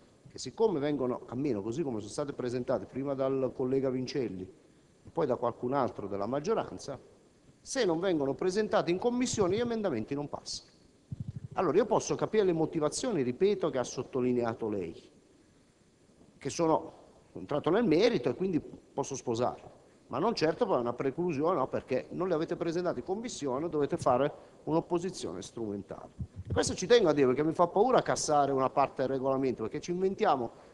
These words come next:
metodologie nuove, per di più nemmeno, nemmeno queste concordate. Anche perché, fino a prova contraria, a me fa piacere venire in commissione perché è un momento di approfondimento,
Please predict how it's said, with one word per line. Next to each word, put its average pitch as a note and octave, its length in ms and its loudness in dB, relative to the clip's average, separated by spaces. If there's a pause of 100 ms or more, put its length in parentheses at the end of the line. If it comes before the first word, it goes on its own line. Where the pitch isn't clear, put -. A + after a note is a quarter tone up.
metodologie F3 720 4
nuove, D3+ 540 6 (720)
per F3 120 -2
di F#3+ 100 -4
più B3+ 140 -4
nemmeno, F3 480 6
nemmeno F#3+ 340 2
queste F3 300 0
concordate. C3+ 680 -2 (1080)
Anche F3 220 4
perché, D#3+ 420 2 (220)
fino F#3+ 180 4
a E3+ 40 6
prova F3+ 280 6
contraria, E3+ 720 4 (1040)
a C3+ 40 -4
me A#3 120 4
fa F#3+ 140 2
piacere D#3+ 400 4
venire C#3 280 6
in C3+ 60 2
commissione D3+ 920 4
perché - 280 -6
è D3+ 60 0
un D3+ 80 0
momento D#3 340 2
di C#3+ 100 0
approfondimento, C#3+ 1000 0